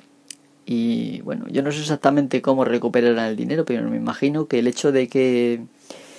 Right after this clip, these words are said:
ese es, ocupen espacio ampliando su, su catálogo, pues les ha, ha hecho ganar muchos suscriptores, porque ahora mismo tienen una cantidad de suscriptores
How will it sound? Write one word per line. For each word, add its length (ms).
ese 200
es, 180
ocupen 380
espacio 480
ampliando 460
su, 680
su 220
catálogo, 480
pues 220
les 160
ha, 360
ha 40
hecho 180
ganar 220
muchos 280
suscriptores, 520
porque 200
ahora 120
mismo 200
tienen 320
una 180
cantidad 260
de 40
suscriptores 640